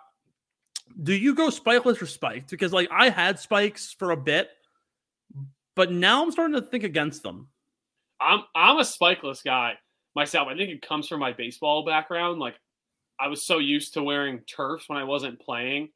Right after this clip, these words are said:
Speaker 1: Yeah.
Speaker 2: So, like, on days you're not active pitching, you just wear turfs. And I would warm up in turfs. I would throw in turfs. And I
Speaker 1: Exactly,
Speaker 2: think
Speaker 1: yeah.
Speaker 2: It really doesn't make a huge difference, and it's so much more comfortable on a golf course. And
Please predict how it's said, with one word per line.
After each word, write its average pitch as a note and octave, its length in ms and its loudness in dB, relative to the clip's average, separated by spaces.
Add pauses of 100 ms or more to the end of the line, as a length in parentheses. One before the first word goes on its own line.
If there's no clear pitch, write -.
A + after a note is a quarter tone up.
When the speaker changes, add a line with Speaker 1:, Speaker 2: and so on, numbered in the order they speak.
(160)
Speaker 1:
Yeah. G2+ 240 -2
Speaker 2:
So, E3+ 100 -2
like, D3+ 220 2
on E3 180 2
days D#3 280 4
you're D#3+ 100 0
not C#3+ 320 2
active C#3 360 -4
pitching, F3 280 -8
you D#3 100 -2
just C#3+ 160 -8
wear D3 100 -6
turfs. C3+ 460 -10
And D3 100 -2
I D3 80 4
would C3+ 220 -6
warm C3 240 0
up C3 180 -2
in C3 100 -8
turfs. C3 340 -6
I C3 60 -6
would A#2+ 140 -10
throw B2+ 220 -4
in C#3 80 -8
turfs. D#3 240 -6
And C3+ 80 -2
I E3+ 80 4
Speaker 1:
Exactly, C3 240 -2
Speaker 2:
think C3 40 -2
Speaker 1:
yeah. A2 180 -4 (280)
Speaker 2:
It F3+ 60 0
really C4+ 120 2
doesn't D3+ 220 2
make D3+ 180 2
a A2+ 120 -6
huge E3 540 0
difference, F#3+ 500 -6
and D#3+ 80 -2
it's D3+ 160 -4
so F#3+ 300 2
much F3+ 220 -2
more D#3 180 -2
comfortable D3 360 -6
on D3+ 120 0
a C3+ 60 -8
golf B2+ 280 -4
course. D#3+ 340 -4 (360)
And F3+ 320 6